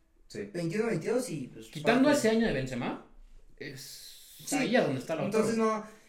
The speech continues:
Speaker 2: eh, sí, ese, ese, ese es el problema también del fútbol italiano. Se, se, los proyectos se tienen que deshacer por temas económicos. La misma Juventus, ¿no? Que dices, ah,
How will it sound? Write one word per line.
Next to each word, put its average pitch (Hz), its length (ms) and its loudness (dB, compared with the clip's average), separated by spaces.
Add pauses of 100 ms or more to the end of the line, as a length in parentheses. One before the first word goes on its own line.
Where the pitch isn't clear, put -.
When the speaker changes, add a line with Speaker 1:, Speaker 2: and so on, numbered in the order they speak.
(160)
Speaker 2:
eh, 147 480 0
sí, 262 280 -4
ese, 262 420 2
ese, 285 180 2 (120)
ese 311 160 2
es 285 100 -2
el 254 100 -2
problema 208 320 -2
también 202 220 -2
del 202 80 0
fútbol 196 240 -8
italiano. 220 300 -6
Se, 214 200 -6
se, - 180 -6
los 190 160 -6
proyectos 220 480 2
se 175 140 -6
tienen 202 200 -4
que 180 100 -6
deshacer 160 280 -4
por 170 160 -8
temas 165 240 -6
económicos. 160 400 -10 (300)
La 170 180 2
misma 208 300 0
Juventus, 208 400 -4
¿no? - 280 -12
Que 131 460 -8 (320)
dices, 160 340 -4
ah, 160 360 -2